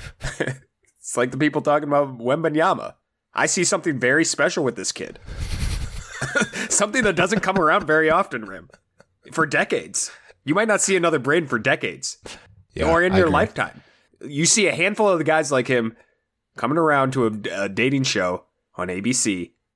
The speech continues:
Speaker 1: only a couple times in my life. Okay?
Speaker 2: There will be a time, of course, when we've ha-, it happens with all of them.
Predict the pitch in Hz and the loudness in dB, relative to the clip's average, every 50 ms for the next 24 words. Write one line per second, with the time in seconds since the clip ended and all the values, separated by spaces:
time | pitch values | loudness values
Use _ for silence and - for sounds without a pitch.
0 | _ _ _ _ _ _ - - - - - - - - - - - 95 98 101 | _ _ _ _ _ _ -20 -20 -18 -20 -20 -18 -12 -10 -10 -6 -6 -4 -4 -4
1 | 98 85 85 - - - - - 120 - 113 104 101 95 98 95 92 95 90 82 | -4 -6 -6 -6 -6 -6 -6 -6 -4 -2 -2 -2 -2 -4 -4 -2 -2 -2 -2 -4
2 | 73 65 67 - - - - _ _ _ _ _ _ _ _ _ _ _ _ _ | -8 -10 -12 -14 -16 -18 -20 _ _ _ _ _ _ _ _ _ _ _ _ _
3 | _ _ _ _ _ _ _ _ _ _ _ - 90 90 98 - _ _ _ _ | _ _ _ _ _ _ _ _ _ _ _ -6 -4 -4 -4 -6 _ _ _ _
4 | - 135 147 156 180 233 240 233 196 165 - 175 160 151 139 - - 156 139 127 | -2 -2 0 2 2 2 2 2 0 0 0 0 0 0 0 -2 0 0 0 0
5 | - - 123 120 117 107 - 117 117 - 110 110 110 120 113 107 101 87 - - | 0 -2 0 0 0 0 0 -2 -2 0 0 2 2 0 0 -2 -4 -6 -8 -14
6 | _ - 92 87 95 98 104 98 87 80 76 73 78 | _ -14 -10 -4 -2 0 0 0 -2 -4 -8 -12 -16